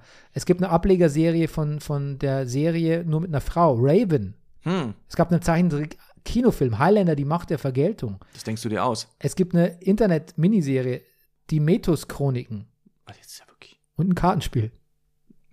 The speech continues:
Speaker 1: Schafköpfen.
Speaker 2: Und, ja.
Speaker 1: Rüdiger, das ist doch
Speaker 2: Schaf-,
Speaker 1: nicht schlecht.
Speaker 2: Schaf-, das ist nicht schlecht.
Speaker 1: Ja,
Speaker 2: Ja.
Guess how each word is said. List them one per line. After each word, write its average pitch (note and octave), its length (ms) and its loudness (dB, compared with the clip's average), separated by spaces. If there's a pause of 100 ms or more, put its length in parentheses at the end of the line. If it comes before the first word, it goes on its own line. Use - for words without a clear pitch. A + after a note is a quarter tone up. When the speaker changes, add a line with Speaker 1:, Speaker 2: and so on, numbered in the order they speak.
(1400)
Speaker 1:
Schafköpfen. - 1700 -2 (240)
Speaker 2:
Und, B2 340 -4 (300)
ja. A2 180 -4 (1000)
Speaker 1:
Rüdiger, F#3 240 8
das F3+ 120 4
ist - 40 -12
doch G#3+ 60 4
Speaker 2:
Schaf-, E3+ 200 6
Speaker 1:
nicht F#3+ 180 4
schlecht. - 60 0
Speaker 2:
Schaf-, C#3 180 2
das E3 180 4
ist F#3 200 2
nicht E3 140 4
schlecht. A#3+ 340 4
Speaker 1:
Ja, A3 500 2
Speaker 2:
Ja. E3 120 2